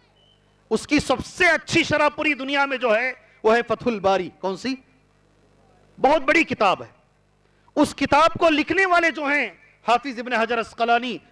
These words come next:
रहमहुल्लाह इनका नाम है, जिन्होंने फतहुल बारी लिखा है। हाफिज इब्न हजर अस्कलानी रहमहुल्लाह लिखते हैं,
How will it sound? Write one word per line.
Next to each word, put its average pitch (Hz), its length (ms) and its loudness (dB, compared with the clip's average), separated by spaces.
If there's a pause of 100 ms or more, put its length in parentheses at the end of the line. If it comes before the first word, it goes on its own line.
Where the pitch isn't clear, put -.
रहमहुल्लाह 202 800 0
इनका 208 220 0
नाम 247 260 2
है, 277 240 2 (220)
जिन्होंने 247 340 2
फतहुल 262 320 -4
बारी 269 280 4
लिखा 226 320 -2
है। 123 140 -10 (760)
हाफिज 311 320 2
इब्न 320 140 0
हजर 311 220 2
अस्कलानी 294 480 0
रहमहुल्लाह 269 460 0
लिखते 262 320 -4
हैं, 247 320 -2